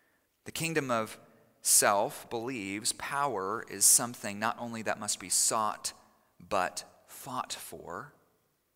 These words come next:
And it believes, this is the third, "I must fight against you." Not only I must fight for greatness, but I must fight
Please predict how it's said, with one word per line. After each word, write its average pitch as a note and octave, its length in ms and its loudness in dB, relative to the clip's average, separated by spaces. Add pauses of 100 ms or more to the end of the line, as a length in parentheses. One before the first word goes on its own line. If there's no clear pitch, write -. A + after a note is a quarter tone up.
(600)
And G2 160 -12
it F#2+ 80 -8
believes, G2+ 760 -8 (140)
this - 140 -8
is F2+ 120 -6
the - 120 -16
third, G2 480 -10 (540)
"I F#2+ 140 -2
must G#2+ 440 -2 (180)
fight - 560 -4 (280)
against F2 760 -6 (320)
you." D2 520 -16 (1300)
Not F#2 160 -4
only F#2 220 -6
I F2+ 60 -2
must F#2 360 -2
fight G#2 380 0
for G2+ 340 -8
greatness, G#2+ 480 -4
but - 220 -8
I G2+ 140 -2
must G2+ 280 -4
fight - 420 -4